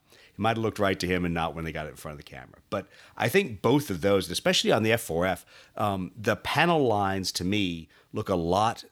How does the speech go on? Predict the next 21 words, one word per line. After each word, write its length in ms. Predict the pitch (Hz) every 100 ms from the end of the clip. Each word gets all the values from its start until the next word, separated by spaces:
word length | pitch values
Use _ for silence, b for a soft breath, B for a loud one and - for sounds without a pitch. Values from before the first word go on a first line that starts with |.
| _ - 85 -
deeper 580 | 113 117 117 110 110 -
and 220 | 92 85
thicker 480 | - - 107 - 98
than 260 | 90 95 101
even 280 | 165 196 180
I've 160 | 98 -
seen 220 | 120 110
in 140 | 98
a 40 | 92
lot 180 | 92
of 60 | 92
the 60 | 92
other 180 | 85
resin 320 | 85 87 80 80
models, 420 | 80 78 65 -
like 160 | 82
the 60 | -
P 160 | - 98
forty. 500 | - 82 82 64 _ b b -
Um, 280 | 80 78 73
so, 420 | - 113 98 90